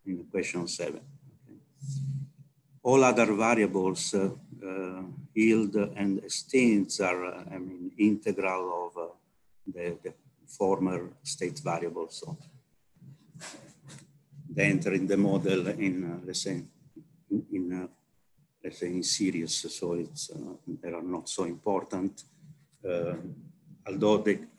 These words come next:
are useful to compute the, the, say, the,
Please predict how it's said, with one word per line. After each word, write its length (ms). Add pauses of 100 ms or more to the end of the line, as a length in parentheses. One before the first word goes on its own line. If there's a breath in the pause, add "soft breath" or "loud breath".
are 120
useful 480
to 160
compute 560
the, 100
the, 560 (760)
say, 240
the, 200